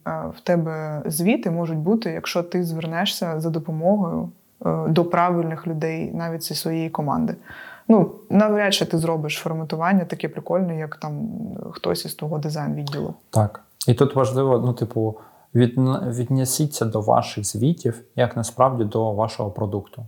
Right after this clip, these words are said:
Speaker 2: Тому
Speaker 1: Так.
Speaker 2: що коли ви проєктний менеджер, ваш продукт — це артефакти, що коїться всередині проєкту.
Speaker 1: Так.
Speaker 2: І ваш звіт — це ваш продукт. І люди будуть оцінювати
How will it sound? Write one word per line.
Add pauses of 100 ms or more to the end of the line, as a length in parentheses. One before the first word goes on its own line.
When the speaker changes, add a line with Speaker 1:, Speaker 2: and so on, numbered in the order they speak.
Speaker 2:
Тому
Speaker 1:
Так.
Speaker 2:
що
коли
ви (360)
проєктний
менеджер,
ваш
продукт — (240)
це
артефакти, (200)
що
коїться
всередині
проєкту. (180)
Speaker 1:
Так.
Speaker 2:
І
ваш
звіт —
це
ваш
продукт. (120)
І
люди
будуть
оцінювати